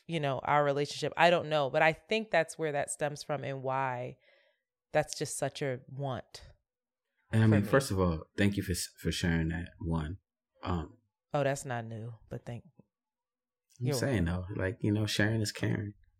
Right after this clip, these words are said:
Speaker 2: Um, I also think that makes absolute sense. And I think, you know, again, privilege, right? Like, even when we think about, like, ethical monogamy or ethical non-monogamy, whatever the case might be, like, ethical non-monogamy is
Speaker 1: Mm-hmm.
Speaker 2: hard because the patriarchy doesn't necessarily allow for that to flourish in the ways that it can.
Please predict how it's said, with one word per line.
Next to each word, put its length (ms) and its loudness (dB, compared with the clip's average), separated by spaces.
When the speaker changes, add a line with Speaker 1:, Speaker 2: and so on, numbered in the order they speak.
Speaker 2:
Um, 500 0
I 80 8
also 260 8
think 440 4
that 120 8
makes 200 6
absolute 340 0
sense. 400 -2
And 100 4
I 80 4
think, 320 0
you 180 10
know, 220 6
again, 280 6
privilege, 480 2
right? 200 6
Like, 120 6
even 160 6
when 80 8
we 60 8
think 180 2
about, 220 4
like, 220 2
ethical 400 4
monogamy 680 0
or 120 -4
ethical 300 0
non-monogamy, 680 -4
whatever 200 4
the 100 -2
case 240 -6
might 160 -6
be, 160 -6
like, 160 -4
ethical 320 2
non-monogamy 720 4
is 120 -4
Speaker 1:
Mm-hmm. 100 -2
Speaker 2:
hard 200 6
because 260 0
the 80 -6
patriarchy 600 0
doesn't 200 0
necessarily 540 -2
allow 300 -2
for 120 -4
that 180 -2
to 40 -8
flourish 380 -8
in 60 -4
the 60 -4
ways 220 -4
that 120 -4
it 120 -6
can. 200 -6